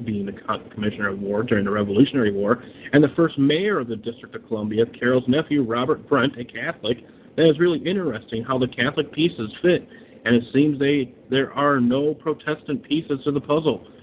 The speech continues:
What part of the Constitution protests Rome? Bear in mind, this Georgetown University was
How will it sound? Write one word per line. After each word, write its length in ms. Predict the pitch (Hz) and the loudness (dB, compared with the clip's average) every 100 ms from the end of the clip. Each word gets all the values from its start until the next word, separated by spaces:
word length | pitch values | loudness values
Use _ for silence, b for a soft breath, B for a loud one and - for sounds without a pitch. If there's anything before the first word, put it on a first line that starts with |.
| B - | B -2
What 280 | 117 135 | 0 0
part 260 | - 139 139 | 0 2 2
of 60 | 135 | 2
the 100 | 127 | -2
Constitution 680 | 135 131 127 - 131 135 | -4 -6 -4 -2 -2 -2
protests 560 | 127 127 127 139 139 - | -2 -2 -2 -6 -10 -2
Rome? 320 | 131 190 185 - - - - - - - - - - - - - - - - - - - - - - | 0 2 0 -6 -20 -20 -20 -20 -20 -20 -20 -20 -20 -20 -20 -20 -20 -20 -20 -20 -20 -20 -20 -20 0
Bear 160 | - 160 | 6 6
in 80 | 135 | 6
mind, 280 | 139 175 131 | 2 -2 -4
this 100 | 135 | -4
Georgetown 420 | - 147 - 156 139 | -2 -2 -2 -4 0
University 720 | 139 131 123 147 - 123 110 | 0 0 0 -2 -4 -6 -4
was 140 | 113 | -4